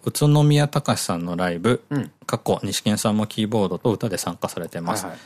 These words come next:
Speaker 1: の無観客配信を楽しんで、
Speaker 2: はい。
Speaker 1: せっかく上がった免疫力が落ち込んでしまいそうな気がしたので。
Speaker 2: うん。
Speaker 1: さて、本日のテーマは未来予測でしたね。
Speaker 2: うん。
Speaker 1: ズバリ、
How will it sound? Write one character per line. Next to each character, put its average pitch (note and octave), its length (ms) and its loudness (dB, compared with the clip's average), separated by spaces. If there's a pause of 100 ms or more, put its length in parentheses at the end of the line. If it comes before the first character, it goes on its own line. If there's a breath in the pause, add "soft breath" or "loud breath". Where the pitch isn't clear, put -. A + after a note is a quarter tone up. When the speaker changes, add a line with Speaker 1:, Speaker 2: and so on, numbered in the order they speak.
(140 loud breath)
Speaker 1:
の D#3 220 4
無 A2+ 120 -2
観 B2 220 2
客 B2 240 -2
配 A#2+ 180 2
信 F#2 200 -2
を E2 100 -8
楽 F#2 180 -2
し - 140 -2
ん E2+ 140 -4
で、 A#2+ 180 0 (100)
Speaker 2:
は G2+ 100 -10
い。 F2+ 80 -16
Speaker 1:
せ - 160 -2
っ - 20 -6
か C#3+ 160 -2
く - 60 0
上 D3+ 120 4
が D3+ 100 2
っ D3 120 -4
た A2 80 0
免 G2+ 240 0
疫 G#2+ 140 -2
力 F#2 220 -2
が F2 60 -8
落 F2 180 -6
ち - 40 -16
込 A2 100 2
ん A2 40 0
で G#2 80 0
し - 120 -4
ま G2+ 180 2
い G2+ 80 0
そ G#2+ 160 0
う A#2 40 4
な D3+ 80 4
気 - 120 2
が F#2+ 100 2
し - 60 -4
た E2+ 100 0
の E2+ 100 -6
で。 - 240 -12
Speaker 2:
う C3 60 2
ん。 G#2+ 100 2 (420 loud breath)
Speaker 1:
さ - 140 0
て、 A#2 100 0
本 D3 200 4
日 A#2 180 0
の F#2+ 100 0
テ G#2 140 0
ー - 20 4
マ F2+ 120 2
は B2+ 100 4
未 A2 100 4
来 A#2+ 180 4
予 C3+ 80 4
測 - 240 -2
で F2+ 120 -4
し - 80 -6
た F#2 100 -4
ね。 A#2 300 0
Speaker 2:
う C3 140 0
ん。 - 40 -2
Speaker 1:
ズ A#2+ 100 2
バ E3 120 4
リ、 B2+ 160 0